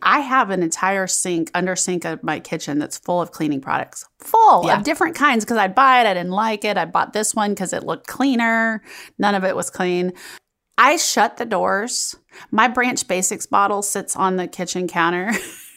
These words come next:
Speaker 1: I won't even open the door. I don't even wanna see what's under there right now. And then I'm like, "What do I do with it all?"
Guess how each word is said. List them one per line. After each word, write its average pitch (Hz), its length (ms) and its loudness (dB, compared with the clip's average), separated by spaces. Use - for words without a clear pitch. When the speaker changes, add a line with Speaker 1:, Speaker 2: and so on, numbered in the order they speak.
Speaker 1:
I - 400 2
won't 494 260 6
even 440 180 4
open 370 160 0
the 370 80 0
door. 311 180 4
I 285 80 6
don't 294 160 2
even 294 100 4
wanna 294 160 2
see 269 240 -4
what's 247 200 -2
under 220 200 0
there 175 200 -2
right 175 160 -2
now. 190 220 2
And 220 180 4
then 262 100 4
I'm 269 120 4
like, 220 280 0
"What 180 200 0
do 196 120 0
I 214 120 2
do 302 200 -4
with - 200 -6
it - 100 -2
all?" - 360 -4